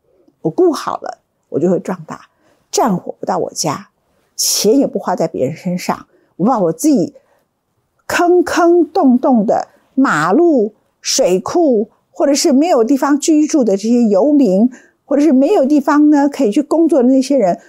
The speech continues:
我重新花钱在教育，在各种方面。当然，美国的政府官僚现在很严重，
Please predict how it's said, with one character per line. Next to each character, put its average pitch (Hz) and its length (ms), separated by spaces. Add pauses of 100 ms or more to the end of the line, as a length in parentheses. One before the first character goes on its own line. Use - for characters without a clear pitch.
(160)
我 170 140
重 247 200
新 302 160
花 339 280
钱 247 180
在 254 140
教 254 240
育， 233 60
在 262 200
各 269 180
种 - 140
方 190 220
面。 214 200 (380)
当 311 120
然， 349 120
美 262 100
国 180 140
的 208 80
政 285 280
府 - 280
官 220 200
僚 190 160
现 220 140
在 226 60
很 - 340
严 - 220
重， 240 240